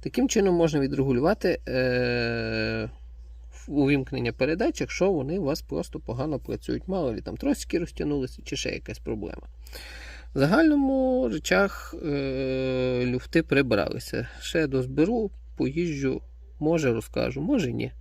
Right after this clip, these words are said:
Забув наголосити, защіпки, якими відщолкуються,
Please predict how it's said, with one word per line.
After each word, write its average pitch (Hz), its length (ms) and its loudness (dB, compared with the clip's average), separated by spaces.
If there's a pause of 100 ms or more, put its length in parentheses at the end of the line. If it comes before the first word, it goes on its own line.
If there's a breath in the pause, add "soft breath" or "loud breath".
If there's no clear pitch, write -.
(240 loud breath)
Забув 120 300 2
наголосити, 117 880 0 (480 soft breath)
защіпки, 135 800 -2
якими 123 540 -4
відщолкуються, 131 920 -6